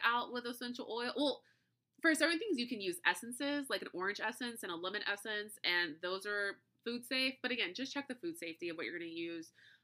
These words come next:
and I would go with the flowers. Just go with the flowers if you can, because we know that that can be safe to ingest as opposed to oils, which may not be at all. Um, and then a teaspoon of rosemary. So actual, like, dried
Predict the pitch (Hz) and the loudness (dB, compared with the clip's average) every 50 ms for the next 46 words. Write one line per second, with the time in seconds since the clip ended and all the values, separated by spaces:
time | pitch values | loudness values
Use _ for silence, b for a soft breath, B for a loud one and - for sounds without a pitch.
0 | b _ - 185 190 190 185 180 - 165 170 175 175 175 175 - - 175 170 165 | b _ 2 4 6 6 6 4 4 4 4 4 2 0 -4 -4 -6 -4 -4 -4
1 | 165 160 - _ - - _ _ _ _ _ - 175 185 180 180 185 185 185 175 | -4 -6 -10 _ -20 -20 _ _ _ _ _ -12 -10 -10 -8 -6 -4 -2 -2 -2
2 | 180 180 - - - 269 247 - - 175 165 160 - 180 - 196 190 185 190 190 | -4 -6 -10 -8 -6 -6 -6 -4 -4 -4 -4 -4 -6 -10 -8 -6 -4 -2 -2 -2
3 | 190 190 190 196 185 - 202 190 185 180 185 185 190 175 185 180 175 180 175 180 | -2 -4 -8 -14 -10 -4 -2 -2 -2 -2 -2 -4 -4 -2 -2 -2 -2 -2 0 0
4 | 180 185 180 - 170 160 - - 170 170 170 - 160 170 - - 170 165 160 160 | 0 0 2 0 0 -2 -2 -4 -6 -4 -4 -4 -4 -4 -6 -8 -8 -8 -4 -4
5 | 156 147 - 165 160 - - 156 160 - - - 156 151 147 151 - 165 151 - | -4 -4 -4 -8 -10 -8 -8 -8 -6 -6 -6 -6 -6 -4 -6 -6 -8 -10 -10 -10
6 | - _ - 147 160 156 139 123 135 143 - - - - - - - - 143 - | -12 _ -10 -6 -4 -4 -4 -4 -4 -6 -6 -6 -8 -8 -8 -8 -8 -8 -10 -12
7 | B B B B B B B B B B B - 190 185 180 175 175 170 165 165 | B B B B B B B B B B B 8 10 10 10 8 6 2 -2 -8
8 | 160 - _ _ _ _ _ _ _ _ _ _ _ _ - 202 202 196 190 190 | -12 -14 _ _ _ _ _ _ _ _ _ _ _ _ 6 8 8 8 8 8
9 | - 185 185 - 214 185 180 - 180 175 175 170 - - 160 160 160 160 160 156 | 6 4 0 -2 -6 -8 -6 -4 -2 -2 -2 -2 -2 0 0 2 2 0 -2 -4
10 | 156 - - 165 143 147 151 - 117 101 85 101 - 185 - - 196 180 175 170 | -6 -6 -4 -2 -2 -2 -2 -4 -2 0 0 0 -2 -2 2 4 4 6 6 6
11 | - - 180 180 - - 208 196 185 175 175 170 170 170 160 - - _ - 175 | 6 6 6 6 4 0 -4 -2 0 0 0 0 -2 -4 -6 -10 -8 _ 2 2
12 | 156 180 - - 165 160 165 165 160 151 | 2 2 0 0 2 4 4 4 4 2